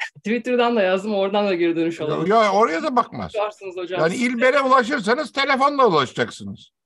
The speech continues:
Speaker 1: Yani ama siz de cevap bulacağımı düşündüğüm için ulaşmaya
Speaker 2: <laughs> Evet.
Speaker 1: almayabilir olursa
Speaker 2: Ben,
Speaker 1: siz
Speaker 2: ben de, ben daha modern çalışan bir adamım.
Speaker 1: Çok sağ olun hocam. Öncelikle çeviri için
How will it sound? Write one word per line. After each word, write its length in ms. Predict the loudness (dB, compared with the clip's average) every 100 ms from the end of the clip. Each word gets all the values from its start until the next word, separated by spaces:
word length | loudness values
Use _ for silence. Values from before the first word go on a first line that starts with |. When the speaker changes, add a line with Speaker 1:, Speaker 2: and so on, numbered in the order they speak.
| _ _ _ _ -4
Speaker 1:
Yani 280 | 0 0 0
ama 180 | -2
siz 200 | -2 0
de 80 | 2
cevap 280 | 2 2 0
bulacağımı 380 | -4 -2 -2 -2
düşündüğüm 360 | -4 -4 -4
için 180 | -6 -8
ulaşmaya 420 | -4 -2 0 0
Speaker 2:
<laughs> 140 | 0 -2
Evet. 180 | -4 -4
Speaker 1:
almayabilir 500 | -8 -8 -12 -6 -4
olursa 280 | -2 2 2
Speaker 2:
Ben, 80 |
Speaker 1:
siz 140 | 2 0
Speaker 2:
ben 240 | 0 0
de, 80 | -4 -8 _ -2
ben 180 | 0 2
daha 220 | 2 2
modern 380 | 2 2 0 0
çalışan 480 | -4 -4 -2 -2
bir 60 | 0
adamım. 400 | -2 -4 -8 -16 _ _ -20 -20 -20 -20 -20 _
Speaker 1:
Çok 220 | -10 -6
sağ 200 | -2 0
olun 100 | 0
hocam. 220 | 0 -2 -4
Öncelikle 440 | -4 -4 -6 -8
çeviri 380 | -6 -4 -2 -4
için 340 | -2 -6 -8